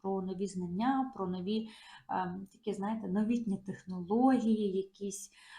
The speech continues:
е, прогресивні тенденції. Тому можна піти на курси підвищення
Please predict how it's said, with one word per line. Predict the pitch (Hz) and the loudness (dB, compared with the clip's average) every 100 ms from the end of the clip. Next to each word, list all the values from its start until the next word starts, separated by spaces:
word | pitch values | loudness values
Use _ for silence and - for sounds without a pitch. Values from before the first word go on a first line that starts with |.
| - | -4
е, | 190 185 | -2 -2
прогресивні | - 214 202 208 - 220 196 190 | 0 2 2 -2 2 4 4 2
тенденції. | 190 185 196 247 269 254 - 202 202 202 - - - - | 0 0 4 6 6 4 2 2 0 -2 -12 -20 -16 2
Тому | 269 320 | 6 10
можна | 254 233 214 | 12 10 6
піти | 208 - 175 | 0 -4 -4
на | 185 | -4
курси | - 185 - 185 | -4 -8 -8 -12
підвищення | 180 180 180 185 | -10 -8 -8 -8